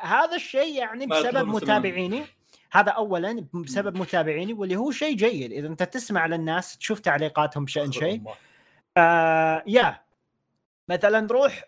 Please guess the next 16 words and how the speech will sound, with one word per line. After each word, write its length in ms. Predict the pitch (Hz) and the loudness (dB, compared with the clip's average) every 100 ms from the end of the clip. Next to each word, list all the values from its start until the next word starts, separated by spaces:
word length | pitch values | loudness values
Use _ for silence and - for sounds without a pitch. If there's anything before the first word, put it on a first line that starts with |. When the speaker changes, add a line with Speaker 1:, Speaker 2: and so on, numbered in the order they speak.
| 240 | -8
Speaker 1:
روح 240 | 240 226 | -6 -2
اسمع، 520 | 262 - 220 202 180 180 | -4 -4 -4 -4 -4 -2
آه، 520 | 180 180 175 175 170 | -2 -2 -2 -2 -4
ب-، 140 | 165 185 | -6 -6
آه، 420 | 170 165 165 165 | -4 -2 -2 0
رعب، 380 | 214 170 143 - - | 4 4 2 -6 -8
رعب 280 | 190 220 185 | 0 0 0
بقناته، 680 | 170 143 190 170 180 190 269 | -4 -2 0 2 2 0 -2
صوته 440 | 269 254 262 262 | 0 0 0 0
لا 180 | 262 226 | 2 2
زال 320 | 160 220 220 | 2 -2 -2
مثلي 320 | 208 214 214 165 | -4 -4 -4 -2
أيام 320 | 165 175 151 | -2 -2 -2
ألفين 260 | 143 151 | -4 -6
وخمستاش. 640 | 135 123 123 131 107 104 - | -8 -14 -14 -12 -12 -12 -8
إذا، 140 | 147 | -4